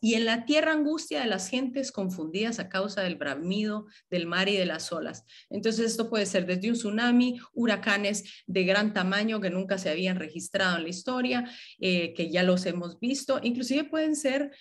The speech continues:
el, eh, el, el derretimiento, ¿cómo se dice? Cu-, que se derritan los polos y, y el cambio climático, el calentamiento global puede hacer subir los niveles del mar.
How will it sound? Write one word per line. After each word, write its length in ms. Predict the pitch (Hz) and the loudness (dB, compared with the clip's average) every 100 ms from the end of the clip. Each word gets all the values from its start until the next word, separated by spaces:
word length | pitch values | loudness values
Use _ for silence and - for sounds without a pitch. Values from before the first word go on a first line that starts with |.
| - - | -20 -6
el, 360 | 214 202 185 - - 175 185 233 - | -4 -4 -6 -12 -14 -16 -10 -10 -6
eh, 680 | 214 185 175 165 165 - 180 | -4 -2 -2 -6 -10 -8 -8
el, 220 | 185 185 185 | -4 -6 -4
el 240 | 190 185 | -4 -2
derretimiento, 1000 | 190 180 180 180 190 185 185 190 233 277 277 | -2 -4 -4 -4 -4 -6 -6 -4 -2 -2 -4
¿cómo 160 | - 240 | -4 -2
se 120 | 240 | 2
dice? 340 | 247 247 240 - - - | 0 0 -6 -8 -18 -8
Cu-, 240 | 196 190 | -6 -2
que 100 | 196 | -4
se 140 | 196 190 | 0 2
derritan 500 | 190 214 254 285 254 | 4 4 2 2 0
los 160 | 202 | -2
polos 500 | - 247 285 277 269 | -2 2 4 4 2
y, 240 | 214 190 185 | -2 -4 -4
y 580 | 196 180 170 165 165 - _ _ _ | -4 -2 -4 -6 -10 -14 _ _ _
el 180 | 185 180 | -4 0
cambio 400 | 202 220 233 226 | 0 2 0 -2
climático, 500 | 196 190 185 - 208 | -2 -2 -4 -4 -8
el 80 | |
calentamiento 640 | 190 175 175 160 160 - 185 | -4 -4 -4 -6 -6 -6 -2
global 400 | 180 165 170 185 | -2 -2 -4 -4
puede 400 | 175 175 190 185 | -6 -4 -4 -6
hacer 260 | 160 - - | -10 -8 -6
subir 480 | 190 180 180 185 _ _ _ | -6 -4 -6 -8 _ _ _
los 120 | 190 | -2
niveles 360 | 185 160 165 196 | 0 0 0 -2
del 120 | 226 | -2
mar. 240 | 262 285 | -4 -4